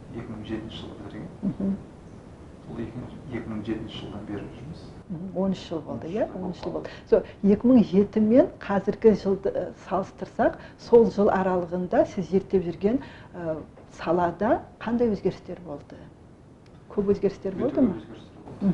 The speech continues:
Speaker 2: Мгм.
Speaker 1: Мысал үшін, біз бітіріп жатқанда мына эндовидео урология деген, ә, сала, мысал үшін,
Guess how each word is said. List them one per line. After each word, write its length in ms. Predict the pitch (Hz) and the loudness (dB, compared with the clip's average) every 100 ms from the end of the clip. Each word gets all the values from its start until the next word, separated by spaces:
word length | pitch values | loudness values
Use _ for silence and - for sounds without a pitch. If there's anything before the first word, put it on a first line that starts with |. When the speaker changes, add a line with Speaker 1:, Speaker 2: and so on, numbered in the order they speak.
| - | 2
Speaker 2:
Мгм. 180 | 196 190 - | -2 -4 -12
Speaker 1:
Мысал 200 | - - | -14 -14
үшін, 200 | - 117 | -12 -12
біз 120 | 117 | -10
бітіріп 340 | 110 123 110 117 | -6 -4 -4 -8
жатқанда 480 | 117 - 110 107 | -10 -10 -10 -8
мына 280 | 110 110 107 - - - - - - - - - - - - - - - - - - | -8 -8 -12 -14 -18 -20 -20 -20 -20 -20 -20 -20 -20 -20 -20 -20 -20 -20 -20 -20 -16
эндовидео 720 | 117 113 107 110 104 107 104 104 - - - | -10 -6 -6 -6 -6 -4 -4 -4 -12 -16 -10
урология 400 | 110 104 107 107 | -4 -2 -2 -6
деген, 240 | 104 104 - - - - - - - | -6 -10 -12 -18 -20 -20 -20 -18 -18
ә, 20 | - - - | -16 -16 -10
сала, 260 | - 110 - | -8 -6 -8
мысал 180 | - - | -12 -14
үшін, 260 | - - | -14 -14